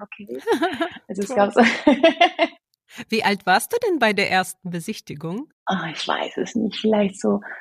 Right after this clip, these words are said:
Speaker 1: fünf, sechs. Also es hat sehr jung angefangen und immer wieder.
Speaker 2: Cool. Du
Speaker 1: Genau,
Speaker 2: bist schon
Speaker 1: immer.
Speaker 2: seit,
Speaker 1: <laughs>
Speaker 2: du bist schon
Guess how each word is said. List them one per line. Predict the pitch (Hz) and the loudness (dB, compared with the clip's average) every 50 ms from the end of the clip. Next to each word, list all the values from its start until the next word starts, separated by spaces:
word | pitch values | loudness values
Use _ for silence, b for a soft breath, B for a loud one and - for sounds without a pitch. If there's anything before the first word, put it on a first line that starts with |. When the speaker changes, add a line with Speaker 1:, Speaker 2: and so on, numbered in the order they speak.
| B - | B -10
Speaker 1:
fünf, | - - - 233 247 247 240 240 | -4 4 8 10 10 10 8 6
sechs. | - - - - 190 185 220 254 269 262 - - - - - - _ b b b b b b | -2 -10 -10 -8 -4 0 0 0 0 -2 -8 -12 -12 -10 -10 -12 _ b b b b b b
Also | - 202 175 | -2 -2 0
es | 175 - | 0 -2
hat | 196 190 - | -4 -2 -2
sehr | - 196 185 175 170 | -2 -2 0 0 0
jung | 170 165 165 - - | 0 -2 -4 -6 -6
angefangen | - 156 156 160 156 160 156 - - 151 151 156 | -8 -8 -6 -6 -6 -8 -8 -8 -10 -8 -6 -6
und | 160 - - | -6 -2 0
immer | - 214 202 202 196 190 170 | 2 2 4 4 2 0 -2
wieder. | 180 180 180 185 170 165 170 175 - - | -2 -2 -2 -2 -2 -4 -6 -10 -4 0
Speaker 2:
Cool. | 165 160 156 147 131 | 2 4 4 4 2
Du | 139 - b b b - | 0 -6 b b b 2
Speaker 1:
Genau, | - 208 208 190 185 | 4 6 8 8 8
Speaker 2:
bist | 185 180 180 | 8 6 6
schon | 180 202 185 180 | 6 6 6 8
Speaker 1:
immer. | 175 160 | 8 8
Speaker 2:
seit, | 165 160 160 156 - - - - _ - - - - | 8 8 6 4 2 -2 -16 -20 _ -20 -18 -8 -2
Speaker 1:
<laughs> | 262 269 - 320 311 - - 381 - - 370 349 - - _ - | 0 4 6 6 6 6 4 -2 0 0 -2 -2 -2 -4 _ -10
Speaker 2:
du | 170 147 - 156 143 | -10 -6 -4 -4 -4
bist | 147 143 - | -4 -4 -4
schon | - 156 156 | -2 -2 -4